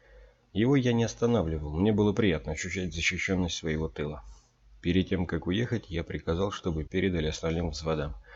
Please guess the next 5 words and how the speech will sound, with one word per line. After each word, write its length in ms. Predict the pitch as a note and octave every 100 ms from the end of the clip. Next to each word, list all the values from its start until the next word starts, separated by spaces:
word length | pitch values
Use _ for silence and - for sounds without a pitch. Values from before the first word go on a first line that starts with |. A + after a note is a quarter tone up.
| - - -
остановиться, 720 | F2 - F2 D2+ D2 - D#2 -
не 140 | E2+ E2+
шуметь, 480 | E2+ D#2+ F#2+ - - _ -
просто 400 | - G#2 - E2+
затаиться. 640 | E2+ - D#2 D2+ -